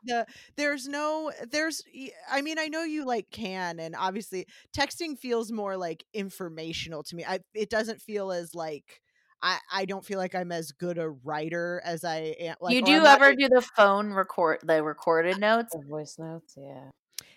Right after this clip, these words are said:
Speaker 1: Yes, I am gonna start trying out voice notes, but I guess it's like, I know we say that we don't have, uh, empty houses in that way, but I think I also just, uh, eleventh, eleventh feels very, um, not where I'm operating from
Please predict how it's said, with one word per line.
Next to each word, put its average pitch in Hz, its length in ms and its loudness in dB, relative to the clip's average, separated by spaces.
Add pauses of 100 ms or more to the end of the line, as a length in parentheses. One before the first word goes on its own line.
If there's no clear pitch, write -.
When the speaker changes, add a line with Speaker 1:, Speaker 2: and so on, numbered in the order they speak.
(100)
Speaker 1:
Yes, 175 600 0
I 175 100 2
am 185 140 0
gonna 220 140 -2
start 214 220 -2
trying 208 220 -2
out 185 140 -2
voice 165 220 -2
notes, 165 200 -6 (200)
but 254 100 2
I 285 60 6
guess 330 200 -2
it's 311 140 -6
like, 269 200 0
I 233 80 -2
know 262 120 -6
we 277 120 -8
say 196 260 -6
that 180 120 -4
we 170 80 -6
don't 160 220 -6
have, 143 360 -8 (420)
uh, - 60 -14 (280)
empty 165 340 -10
houses 147 460 -6
in 156 160 -12
that 139 160 -8
way, 143 120 -6
but 143 140 -6
I 170 80 0
think 220 220 -6
I 233 80 2
also 160 300 -4
just, 160 440 -8
uh, 139 100 -12 (200)
eleventh, 196 640 -2 (380)
eleventh 233 540 4 (200)
feels 196 360 -2
very, 165 720 -2
um, 143 460 -4
not 175 320 2
where 175 180 -2
I'm 156 160 -6
operating 143 640 -4
from 131 560 -10